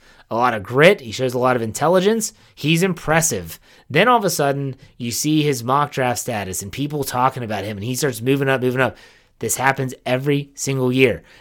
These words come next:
Now, when a player moves up, typically other players are dropping. I'm not sure who those players are, but just to keep in mind, folks, mock drafts are nothing more than projections, so take 'em with a grain of salt.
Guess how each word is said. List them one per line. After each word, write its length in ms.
Now, 100
when 80
a 60
player 300
moves 240
up, 180
typically 380
other 160
players 360
are 60
dropping. 460
I'm 120
not 200
sure 160
who 180
those 180
players 380
are, 320
but 140
just 240
to 140
keep 260
in 100
mind, 300
folks, 300
mock 260
drafts 320
are 140
nothing 340
more 180
than 120
projections, 680
so 140
take 280
'em 80
with 120
a 40
grain 200
of 80
salt. 260